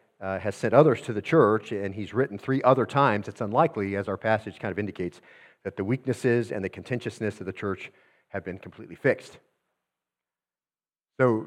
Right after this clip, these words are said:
just like the elders who lead a church should not allow the church to be subject to those who would disrupt the fellowship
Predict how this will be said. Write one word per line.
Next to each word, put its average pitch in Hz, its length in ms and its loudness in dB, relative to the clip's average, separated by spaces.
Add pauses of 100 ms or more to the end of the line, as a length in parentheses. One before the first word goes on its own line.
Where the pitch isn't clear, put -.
just 151 240 2
like 135 180 6
the 113 100 0
elders 117 340 2
who 104 140 -6
lead 113 320 -4
a 92 60 -4
church 98 520 0
should 101 260 -8
not 107 220 0
allow 98 260 2
the 90 120 -6
church - 320 -6
to 90 80 -16
be 87 100 -16
subject 101 540 -4
to 95 80 -8
those 90 280 -6
who 90 120 -12
would 82 100 -12
disrupt - 320 -8
the 87 60 -14
fellowship 92 520 -8